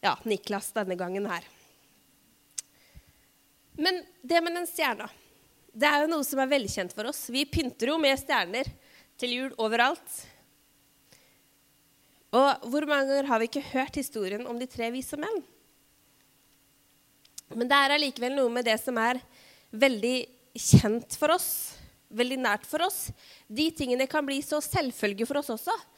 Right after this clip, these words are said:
at vi egentlig slutter å stille oss spørsmål om hvem var dem egentlig? Hvorfor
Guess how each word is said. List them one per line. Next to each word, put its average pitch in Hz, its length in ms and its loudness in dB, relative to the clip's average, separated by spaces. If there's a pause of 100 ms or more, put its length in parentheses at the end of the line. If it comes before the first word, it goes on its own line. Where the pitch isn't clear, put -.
(540)
at - 160 -2
vi 302 140 0
egentlig 247 500 0
slutter 320 320 -2
å 247 60 -2
stille 247 320 -2
oss 247 100 -6
spørsmål 240 540 2
om 262 120 0 (760)
hvem 294 200 2
var 196 260 4
dem 226 140 0
egentlig? 277 360 0 (2000)
Hvorfor 311 640 0